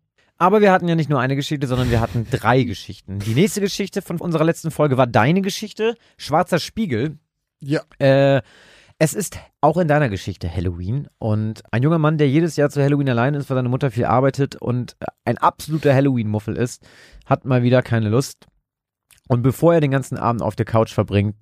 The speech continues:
Speaker 1: denkt er sich, „Ach, ich muss noch mal eben schnell einkaufen und ein bisschen frische Luft schnappen, tut mir auch gut.“ Also schwingt er sich aufs Rad und fährt Richtung Supermarkt. Und ja, er sieht vor dem Supermarkt einen kleinen Flohmarkt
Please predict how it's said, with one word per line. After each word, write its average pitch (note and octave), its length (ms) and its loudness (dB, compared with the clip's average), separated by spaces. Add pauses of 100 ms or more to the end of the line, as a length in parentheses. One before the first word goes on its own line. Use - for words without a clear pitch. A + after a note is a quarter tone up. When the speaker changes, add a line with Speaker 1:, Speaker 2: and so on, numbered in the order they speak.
(120)
Speaker 1:
denkt A2+ 180 0
er F#2+ 80 2
sich, G2 320 -2
„Ach, - 280 -2
ich A2 80 -4
muss B2+ 160 -2
noch C3 60 2
mal A2+ 140 0
eben A2+ 120 -2
schnell - 160 -2
einkaufen A2 480 -2
und G#2 180 -4
ein G#2+ 60 -2
bisschen A#2 200 -2
frische G2+ 220 -6
Luft G#2 160 -6
schnappen, - 240 -6
tut - 160 -16
mir G#2 140 -6
auch B2 120 -2
gut.“ - 160 -10
Also A#2 300 0 (160)
schwingt - 480 0
er D#3+ 120 4
sich C#3+ 260 -4
aufs - 260 -6
Rad A#2+ 240 -2
und G2 160 -6
fährt - 260 -6
Richtung G2+ 240 -8
Supermarkt. E2 520 -8 (500)
Und C#3 160 0
ja, E3 120 4
er C#3 200 0
sieht D#3 320 -2
vor D#3 280 0
dem E3 140 2
Supermarkt C#3 520 -4
einen A#2+ 260 -6
kleinen A#2 340 -6
Flohmarkt A2 640 -6